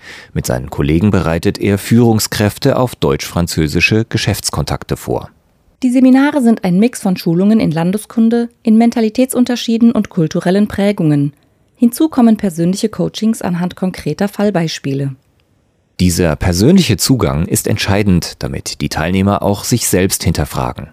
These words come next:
Speaker 1: sagt Schmidt-Gall. "Mein Geschäftspartner ist unpünktlich? Welches Verhältnis habe ich eigentlich zur Pünktlichkeit? Warum macht mir die Unpünktlichkeit etwas aus?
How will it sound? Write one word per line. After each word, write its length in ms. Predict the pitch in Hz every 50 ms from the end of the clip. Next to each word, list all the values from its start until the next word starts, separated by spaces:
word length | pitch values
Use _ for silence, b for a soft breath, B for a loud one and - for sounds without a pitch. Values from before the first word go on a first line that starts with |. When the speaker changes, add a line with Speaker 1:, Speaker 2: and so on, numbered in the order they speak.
| _ -
Speaker 1:
sagt 360 | - - 67 65 - - -
Schmidt-Gall. 600 | - - - - - - - - - - - - - _ _ _ _ _ _ _ B B B B B B
"Mein 100 | - 73
Geschäftspartner 680 | 73 69 - - - - - - - 78 78 - 76
ist 120 | 69 - -
unpünktlich? 720 | 135 170 185 - - 73 - - - 131 156 - - - _ _ _ _ _ _ _ _ _
Welches 560 | - 73 73 71 - - 85 71 - - -
Verhältnis 640 | - - - 80 117 151 - - 107 85 - - 85
habe 240 | 82 80 80 - -
ich 280 | - 160 151 - - -
eigentlich 500 | 76 71 67 76 - - 98 110 - -
zur 200 | - 135 139 135
Pünktlichkeit? 720 | - 165 190 - - - 71 - - - - - - - _ _ _ _ _ _ B B B B B
Warum 400 | - 110 143 160 156 185 170 143
macht 240 | 127 127 - - -
mir 100 | 156 135
die 100 | 135 123
Unpünktlichkeit 800 | - 82 78 - - 78 78 - - - - - - 80 78 -
etwas 280 | - - 113 113 117
aus? 400 | - 85 80 - - - - -